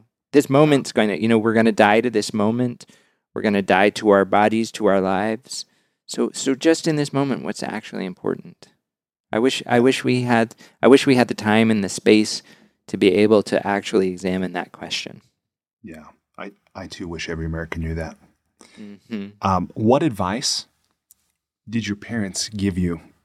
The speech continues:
Speaker 2: that has impacted you or stayed with you? Or what aspect of them was an example for you that stayed with you?
Speaker 1: Well, my entire family, my mom, my dad,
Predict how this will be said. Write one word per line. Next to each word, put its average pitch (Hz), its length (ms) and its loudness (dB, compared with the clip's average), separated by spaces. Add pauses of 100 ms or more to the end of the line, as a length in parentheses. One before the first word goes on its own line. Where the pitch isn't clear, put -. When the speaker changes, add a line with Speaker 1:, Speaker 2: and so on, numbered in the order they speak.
(160)
Speaker 2:
that 95 280 -2
has 82 280 -6
impacted 85 560 -6
you 80 120 -10
or 78 40 -12
stayed 90 240 -4
with 82 220 -10
you? 80 140 -14 (540)
Or 104 140 -4
what 95 280 -4 (140)
aspect 95 440 -4
of 87 80 -8
them 90 120 -2
was 90 160 -4
an 90 60 -2
example 90 400 -2
for - 160 -14
you 82 200 -6
that 80 120 -8
stayed 87 220 -6
with 82 160 -10
you? 78 100 -14 (280)
Speaker 1:
Well, 127 580 6 (1120)
my 151 200 0
entire 135 480 -2
family, 113 580 -6
my 104 200 -6
mom, 107 480 -4
my 98 140 -8
dad, 98 600 -4